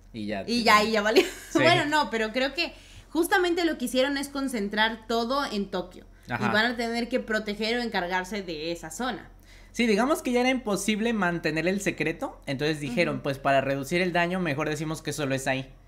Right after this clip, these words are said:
Speaker 1: Para que, te
Speaker 2: Claro.
Speaker 1: digo, así mínimo mantienes el resto de Japón un poco tranquilo, porque si dices, "No, todo el país, no importa dónde esté, siempre te atraparán las maldiciones", pues, uf,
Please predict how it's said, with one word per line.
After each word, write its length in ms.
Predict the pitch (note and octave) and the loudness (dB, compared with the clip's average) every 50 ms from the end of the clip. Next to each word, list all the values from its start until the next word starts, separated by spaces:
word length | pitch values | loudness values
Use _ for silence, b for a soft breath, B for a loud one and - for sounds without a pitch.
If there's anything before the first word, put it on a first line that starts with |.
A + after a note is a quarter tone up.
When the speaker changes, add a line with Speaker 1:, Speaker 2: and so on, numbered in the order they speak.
| b b b b b b b b - | b b b b b b b b 0
Speaker 1:
Para 200 | - C3+ C3+ C3+ | 2 4 6 6
que, 60 | C3+ - | 4 4
te 60 | - | 2
Speaker 2:
Claro. 100 | D3 C#3+ | 2 2
Speaker 1:
digo, 140 | D3+ D#3 D3 | 4 4 4
así 260 | C#3 C3+ C#3+ E3 E3 | 4 4 2 0 0
mínimo 360 | E3+ F3+ F3+ F#3 F3+ F3+ F3 | 2 0 0 0 0 0 0
mantienes 440 | E3 D#3 D3 C#3 B2+ D#3 D#3+ D#3+ E3 | 0 0 0 0 -2 -2 -2 0 -2
el 100 | D#3+ C3 | -2 -2
resto 180 | C#3+ - - | -2 -2 0
de 120 | D#3 D3+ C#3 | -2 0 0
Japón 300 | D3 C3 B2 D3 C#3+ D3+ | 0 0 0 -2 -4 -4
un 100 | D3+ C#3+ | -4 -4
poco 240 | D3+ D3 C#3 D#3 C#3 | -6 -4 -4 -4 -4
tranquilo, 420 | C3 C3 B2+ A#2+ - E3+ E3 C#3+ | -2 -2 -4 -2 0 0 2 2
porque 240 | A#2 B2 B2 B2 B2 | 2 0 0 -2 -2
si 100 | A#2+ C3+ | -2 -2
dices, 200 | C3+ C#3 C#3 A#2+ | -2 -2 -4 -2
"No, 180 | C#3 D#3 E3+ F3 | 2 2 4 6
todo 140 | F#3 F#3 G#3 | 6 4 4
el 100 | G3+ G3 | 4 4
país, 300 | F3 D#3+ D#3+ F3 F3+ F3 | 6 6 6 6 4 4
no 80 | F#3+ | 4
importa 340 | G3 F#3+ F#3+ G3 F#3+ F#3+ F#3 | 2 4 4 4 4 4 2
dónde 180 | F3 E3+ E3 E3+ | 2 2 2 0
esté, 260 | E3 - - E3+ E3 | 0 2 2 2 4
siempre 340 | - F3+ E3+ D#3 D#3 D#3+ D3 | 4 2 0 0 0 -4 -4
te 60 | C3 | -2
atraparán 340 | - D3+ C3+ - C#3 D3 D#3 | -4 -4 -2 0 0 -2 -2
las 100 | D3 C#3+ | -2 -2
maldiciones", 480 | C3+ B2+ A#2+ A#2+ - D3+ D3 D#3 C#3+ | -2 -2 -2 -2 -2 -4 -4 -4 -6
pues, 280 | - - B2+ - - - | -8 -8 -8 -8 -4 -4
uf, 180 | D#3 D3+ - | -4 -4 -4